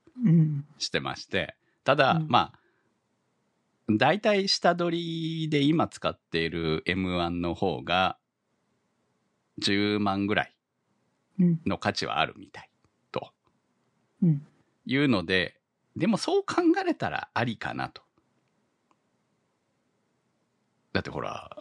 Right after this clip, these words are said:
Speaker 2: あれ、二千二十一年モデルですから、
Speaker 1: うん。
Speaker 2: それを、まあ、ね、二十三年、二十四年だ。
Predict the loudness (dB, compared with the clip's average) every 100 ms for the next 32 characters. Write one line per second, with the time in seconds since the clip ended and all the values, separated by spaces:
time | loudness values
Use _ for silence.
0 | -18 -6 -4 -4 -4 -2 -2 -2 -4 -6
1 | -6 -4 -2 -4 -8 -12 _ -14 -10 -6
2 | -6 -8 -12 -20 0 4 6 6 2 -6
3 | _ -6 -2 0 2 2 0 -4 -6 -8
4 | -16 _ _ -2 -2 -2 _ _ _ _
5 | _ -2 -2 -2 -6 -10 _ -20 _ 0
6 | 0 0 -4 -10 -14 -18 -20 _ _ _
7 | _ _ -2 -2 -2 -4 -2 -2 -4 -12